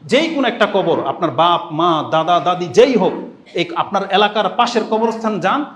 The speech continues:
এটা জিয়ারতের জায়গা, আর আপনি এটা জিয়ারত করতে যাবেন, এটা হচ্ছে মাজার। কিন্তু এক্সট্রাভাবে আপনি মাজার বানিয়ে নিয়েছেন, এটা তো আপনি একটা গর্হিত কাজ করেছেন। আজ পর্যন্ত দেখেছেন কোনো ব্যক্তি কবরস্থানের পাশ দিয়ে গেলে দশ টাকা ফেলতে?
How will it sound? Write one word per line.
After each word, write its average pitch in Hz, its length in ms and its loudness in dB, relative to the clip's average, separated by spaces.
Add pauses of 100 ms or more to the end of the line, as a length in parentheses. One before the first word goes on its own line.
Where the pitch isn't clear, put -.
(120)
এটা 165 180 -2
জিয়ারতের 165 580 -2
জায়গা, 131 500 -6 (240)
আর 135 140 -4
আপনি 143 220 -4
এটা 160 120 -6
জিয়ারত 170 320 -2
করতে 190 220 -4
যাবেন, 165 420 -2 (400)
এটা 240 200 4
হচ্ছে 233 240 0
মাজার। 135 300 -6 (580)
কিন্তু 170 200 -6
এক্সট্রাভাবে 254 640 -2
আপনি 233 160 -4
মাজার 208 320 0
বানিয়ে 190 240 -2
নিয়েছেন, 175 440 -6 (240)
এটা 160 120 -8
তো 185 60 -4
আপনি 165 140 -10
একটা 156 120 -8
গর্হিত 185 420 -2
কাজ 165 200 -8
করেছেন। 143 320 -8 (300)
আজ 180 140 -2 (100)
পর্যন্ত 214 280 -2
দেখেছেন 220 460 -2
কোনো 254 160 -4
ব্যক্তি 254 300 -2
কবরস্থানের 240 680 -2
পাশ 214 240 0
দিয়ে 208 180 2
গেলে 196 440 -2
দশ 185 180 2
টাকা 208 220 -2
ফেলতে? 202 560 -4